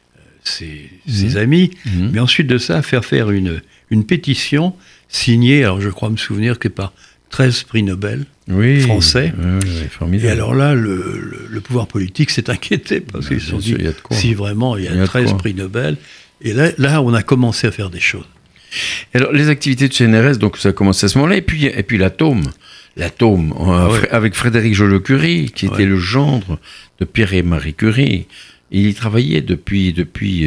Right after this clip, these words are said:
Speaker 2: euh, des années trente,
Speaker 1: Ah
Speaker 2: c'est
Speaker 1: oui,
Speaker 2: ça, non ?
Speaker 1: absolument.
Speaker 2: Il est, est-ce qu'il a été à l'origine de la bombe atomique, puisqu'on parle de l'atome ?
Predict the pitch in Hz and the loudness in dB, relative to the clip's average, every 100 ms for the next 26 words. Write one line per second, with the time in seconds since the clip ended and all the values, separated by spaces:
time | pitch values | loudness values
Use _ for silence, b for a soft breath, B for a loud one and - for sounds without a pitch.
0 | 76 73 80 82 85 80 - 107 - 87 | 0 -2 -4 -2 -2 -2 -4 -6 -4 -4
1 | 104 95 90 85 139 - - 107 107 92 | 0 0 2 0 -2 -6 -2 0 0 0
2 | 107 110 123 131 - - - 160 160 202 | 0 2 2 2 -2 -2 -4 0 0 2
3 | 170 - 110 90 80 101 90 82 85 78 | 0 2 2 2 0 -2 0 0 -2 -2
4 | 80 78 78 73 76 69 87 80 80 76 | -4 -4 -4 -6 -10 -8 -4 -2 -2 -4
5 | 87 76 82 78 78 71 | -4 -2 -2 -2 -4 -6